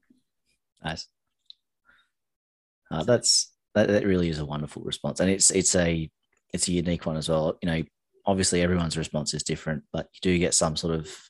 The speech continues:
overlapping ideas quite often. And that's, uh, yeah.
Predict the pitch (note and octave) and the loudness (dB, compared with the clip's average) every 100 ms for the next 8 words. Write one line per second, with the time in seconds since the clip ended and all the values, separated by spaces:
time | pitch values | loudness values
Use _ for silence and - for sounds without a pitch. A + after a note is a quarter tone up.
0 | _ - E2 D#2 D#2 D#2 E2 D2 D2+ D#2+ | _ -2 0 0 -2 -4 -6 -6 -6 -6
1 | E2 - E2+ E2+ F2 - F2 D#2+ E2+ - | -6 -6 -8 -8 -6 -6 -6 -6 -6 0
2 | - - - - - - _ _ _ - | 0 -2 -12 -20 -20 -20 _ _ _ -8
3 | F2 D#2+ - - | -6 -4 -4 -8